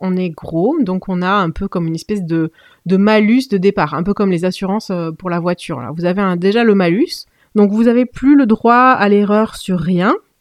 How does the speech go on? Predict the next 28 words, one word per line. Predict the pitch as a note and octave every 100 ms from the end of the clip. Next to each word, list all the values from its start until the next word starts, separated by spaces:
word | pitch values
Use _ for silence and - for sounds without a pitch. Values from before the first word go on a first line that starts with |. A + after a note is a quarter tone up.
| -
vous | F#3+ G3+
avez | A3+ A3
plus | G#3 - A#3
le | G#3+
droit | G3 G3 G#3+ A3
d'exprimer | F3+ D#3 E3 - - F3+
vos | F3 E3+ E3+
opinions | F3 F#3 F#3 G3
pareil | F#3 D#3+ E3 E3
que | D3+
les | D#3
autres, | B3+ D4
parce | A3
que | B3+
vous | G#3
êtes | G3+ G3+
toujours | A#3+ C4 C4
un | A#3+
cran | - A#3+
au-dessous, | A3+ - - F3
en |
fait. | D#3 F#2 - _ _ _ _ _ _ -
Vous | F3+
avez | F3+
déjà | F3+ A#3
votre | A#3 G3
petit | G3 -
malus | G3 F#3 G#3